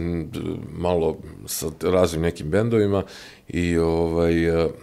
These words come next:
onda sam se vratio ovde devedesete kad je krenulo ovo ludilo,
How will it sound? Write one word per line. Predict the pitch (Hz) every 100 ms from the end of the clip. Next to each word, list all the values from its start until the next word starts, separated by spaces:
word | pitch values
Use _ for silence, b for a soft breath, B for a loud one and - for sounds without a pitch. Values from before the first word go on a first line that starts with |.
| -
onda | 95 95
sam | - 82
se | 85
vratio | 87 98 - 90 90
ovde | 92 82
devedesete | 82 82 92 - 76
kad | - 78
je | 78
krenulo | 87 87 78 73
ovo | 78
ludilo, | 76 92 110 110